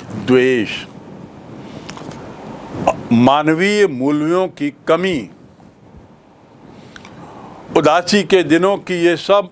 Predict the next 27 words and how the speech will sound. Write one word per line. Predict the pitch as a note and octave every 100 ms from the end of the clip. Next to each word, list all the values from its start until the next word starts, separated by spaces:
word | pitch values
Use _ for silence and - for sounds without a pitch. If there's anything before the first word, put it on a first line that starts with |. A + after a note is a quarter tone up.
| -
अस्वस्थ | F#3 G#3 - - F3+ F3 _ F#3 - -
और | E3 E3+ E3+ F3+
अति | G3+ - A3 G#3+ -
अशुभ | E3+ - G#3+ F3
अंधकार | D#3 D3+ C#3+ - E3+ G3
में | E3+ C3 F#2 _ _ _ _ _ _ _ _ - -
रास्ते | C#3+ E3 - F#3+ F3
की | - E3
खोज | - G3 G3 D#3 - - - - _ _ _ -
हम | D#3+ D#3
करते | C#3 A2+ - C3+
रहते | F2+ E2+ -
हैं। | F#2+ - - - _ - - - - - - - - - - - - -
ये | G3 D4
निराशा | A3 E3+ D#3+ E3 - A#3+
वाली | F#3+ D3+ C3+
ल-, | A2
पंक्ति | A2 C#3 B2+ F2+ G2
है। | F2+ F2 - F#3+
इस | G#3
पैराग्राफ | - F3 F3+ C3+ D#3 F#3+ -
में | F#3 B3 B3 - - _ E3+
बिल्कुल | B3+ C4+ C4 -
उल्टा | F3+ E3 A#3+ B3+
कहा | E3 D3 D#3
गया | D3+ C#3+
है | C#3 C#3+